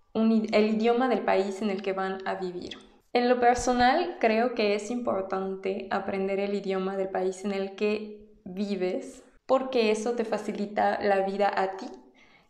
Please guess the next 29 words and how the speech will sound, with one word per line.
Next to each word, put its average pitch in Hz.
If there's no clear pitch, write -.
y, 254
pues, 202
a 196
las -
personas 202
con 196
las 190
que 196
convives 185
a 190
diario. -
Ahora, 196
avanzada 220
la 269
plática, 190
me 226
di 285
cuenta 262
de 233
que 220
lo 214
que 226
se 240
estaba 302
diciendo 190
no 240
era 285
precisamente 190
eso, -